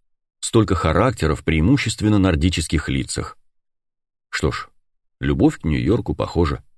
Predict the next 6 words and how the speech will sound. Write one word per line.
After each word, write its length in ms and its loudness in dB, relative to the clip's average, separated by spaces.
прошла. 540 -2
Остаток 400 0
месяца 400 4
Говард 320 4
провёл 320 6
спокойно. 580 0